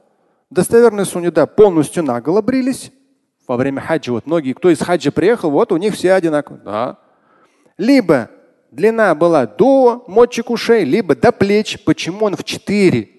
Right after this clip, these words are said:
косы заплел свои волосы? Ну, потому что они длинные до плеч, поэтому он их заплел. В одну заплел бы, мне самому даже. Однажды у одного из детей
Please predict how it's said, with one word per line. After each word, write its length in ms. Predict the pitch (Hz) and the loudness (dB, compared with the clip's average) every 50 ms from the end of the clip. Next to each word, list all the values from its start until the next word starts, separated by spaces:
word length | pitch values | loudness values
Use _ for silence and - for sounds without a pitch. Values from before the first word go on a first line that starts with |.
| _ _ _ _ _ | _ _ _ _ _
косы 380 | - 147 135 - - 226 233 | -4 -4 -4 -2 -4 -4 -4
заплел 400 | 196 165 160 - - 170 190 190 | -2 -2 -4 -2 0 0 0 0
свои 180 | - - 160 160 | 0 0 -2 0
волосы? 360 | 160 175 170 139 113 107 - - | 2 0 0 0 -2 -6 -8 -12
Ну, 100 | 120 120 | -10 -6
потому 160 | - - 165 | -4 -4 -4
что 120 | - 160 | -4 -4
они 120 | 143 135 131 | -6 -6 -6
длинные 560 | 117 139 196 240 233 214 175 135 107 87 - _ _ _ _ _ | -6 -4 -2 -2 0 0 -2 -4 -6 -8 -14 _ _ _ _ _
до 140 | - 147 | -6 -4
плеч, 260 | - - 160 127 - - | -2 0 -2 -2 0 2
поэтому 280 | - 170 175 214 208 202 | 0 0 0 0 -2 -2
он 80 | 190 | -2
их 100 | 156 123 | -2 -2
заплел. 460 | 117 147 175 - 110 117 117 113 101 - _ _ _ _ _ _ _ _ | -2 -4 -6 -4 -4 -2 -2 -2 -4 -8 _ _ _ _ _ _ _ _
В 80 | - | 2
одну 340 | 196 226 - 113 123 151 202 | 2 2 2 2 2 4 4
заплел 400 | 175 170 175 - - 175 170 160 | 4 2 2 2 2 4 4 2
бы, 280 | 143 131 131 120 110 - _ _ _ _ _ _ _ _ _ _ _ | 2 0 -2 -2 -4 -6 _ _ _ _ _ _ _ _ _ _ _
мне 240 | 127 302 - 277 247 | -6 -4 -2 -4 -4
самому 400 | - 165 165 185 190 196 175 139 | -4 -6 -6 -6 -6 -4 -6 -6
даже. 240 | 104 104 101 101 120 | -6 -8 -8 -8 -8
Однажды 380 | 120 135 160 160 143 131 151 | -4 -2 -2 -2 0 2 2
у 40 | 147 | 2
одного 280 | 151 143 156 151 147 143 | 2 2 0 0 0 0
из 80 | 123 | 0
детей 280 | 123 135 - - 202 | -2 -6 -4 -4 -4